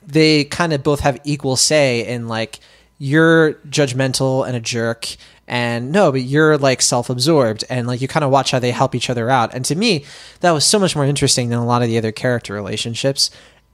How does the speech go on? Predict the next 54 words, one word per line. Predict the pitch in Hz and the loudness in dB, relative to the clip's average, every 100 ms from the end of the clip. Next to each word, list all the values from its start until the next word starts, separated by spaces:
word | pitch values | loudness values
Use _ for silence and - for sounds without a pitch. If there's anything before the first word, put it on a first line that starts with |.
| - | -2
And | 135 135 135 127 - _ - | 2 4 2 0 -8 _ 0
so | 202 254 233 | 4 4 2
that, | |
that | 208 254 | 2 2
was | 185 | 2
the | 190 - | 0 4
only | 233 285 254 | 4 4 2
thing | - 220 | 2 2
in | 185 | 2
the | |
movie | 156 151 135 131 | 4 2 4 2
that | 117 | 2
my, | 120 | 0
like, | 113 117 | -2 -4
my | 127 131 | -6 -2
ears | 143 135 127 | 2 2 2
perked | - 131 - | -2 -4 -2
up | 123 123 | -4 -2
a | |
little | 113 104 | -4 -4
bit, | 131 104 101 - | -2 -4 -4 -8
and | 123 113 | -8 -4
I | |
was | 110 | -4
kinda | - 120 110 | -4 -4 -6
like, | 104 113 247 | -6 -8 -6
"Oh, | 262 151 127 - - | -4 -2 -4 -8 -8
yeah." | 175 135 127 _ - | -4 -4 -8 _ -2
The, | 180 180 | -2 -2
one, | 196 196 | 0 2
a | 247 170 269 | 2 2 0
few | 240 269 | 2 2
of | |
the | 240 | 4
things | 196 165 147 | 2 0 0
I | 139 | 0
did | - 139 | 0 0
not | 135 131 | 0 0
like | 117 123 | -2 -2
about | 131 127 | 0 0
this | 123 120 | 0 0
movie | 113 | 0
at | 92 110 - | 0 -2 -2
all, | 98 90 90 - _ _ - | -2 0 -4 -10 _ _ -4
I, | 147 - | -2 0
I | 143 | -2
just | 123 - - | 0 -2 -2
did | 117 | -2
not | 110 98 95 | -2 -4 -4
dig | 107 95 - | -4 -4 -4
the | |
high | 87 98 | -6 -4
school | - 110 | -4 -6
characters. | 101 90 87 - - 69 | -8 -8 -8 -10 -10 -6